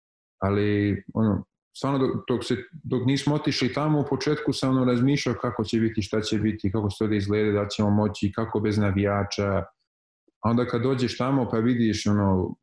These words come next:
kako su oni to sve organizovali, da sve živo što ti treba, u stvari,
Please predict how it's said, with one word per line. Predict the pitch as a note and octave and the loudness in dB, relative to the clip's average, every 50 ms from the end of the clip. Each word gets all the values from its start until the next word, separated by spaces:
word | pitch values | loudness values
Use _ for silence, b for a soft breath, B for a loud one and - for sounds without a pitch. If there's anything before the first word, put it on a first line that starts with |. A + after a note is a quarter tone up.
| _ _ _ _ _ _ _ _ _ _ | _ _ _ _ _ _ _ _ _ _
kako | - G#2+ G#2 A2 | -6 -2 -2 -2
su | F#2+ - | -2 0
oni | A2 A2 | 0 0
to | G2 A2 | 0 -2
sve | G#2 - - A2+ | -2 0 0 0
organizovali, | A2 A2 A2+ G#2+ A2 A2+ A2 A2+ A2 G#2 G2+ G2+ G2+ F#2+ | 0 0 0 2 2 2 2 2 0 0 2 0 0 2
da | F#2+ G2 F#2+ | 2 0 0
sve | F2+ - - - - - A#2 A#2 A2 | -2 -4 -10 -12 -6 -2 0 0 0
živo | G2+ G#2+ A2+ B2 B2 A2+ G#2+ | 2 2 2 2 2 2 0
što | G#2+ G2+ | -2 -2
ti | G#2 G#2+ G2+ | -4 -4 -2
treba, | - A2 A2+ G#2+ G#2+ G2+ | -2 -2 0 0 0 -2
u | |
stvari, | G2 - G#2+ G#2+ G#2 G2+ G2 F#2+ | -2 -2 -2 0 0 0 0 -2